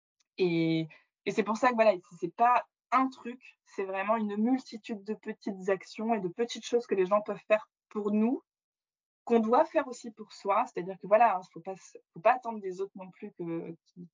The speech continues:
qui, qui a une baguette magique. Je pense que c'est dur d'aller voir une psy, c'est, c'est difficile de, de se confronter à,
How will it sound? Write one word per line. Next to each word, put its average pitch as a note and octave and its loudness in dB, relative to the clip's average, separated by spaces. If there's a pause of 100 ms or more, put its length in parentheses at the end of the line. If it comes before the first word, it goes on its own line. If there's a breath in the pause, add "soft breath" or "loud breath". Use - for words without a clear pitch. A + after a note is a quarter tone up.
qui, F#3 -10
qui G3 -12
a G3 -4
une F3 -4
baguette F#3 2
magique. F#3 -4
Je - -10
pense G#3 0
que - -8 (500)
c'est G3+ -4
dur G3+ -2
d'aller F#3 4
voir F3 2
une F#3 -6
psy, - -14 (240)
c'est, F3+ -4
c'est F#3+ -6
difficile A3 -8
de, F#3+ 0
de F3 -2
se - -10
confronter A#3 -4
à, E3+ 2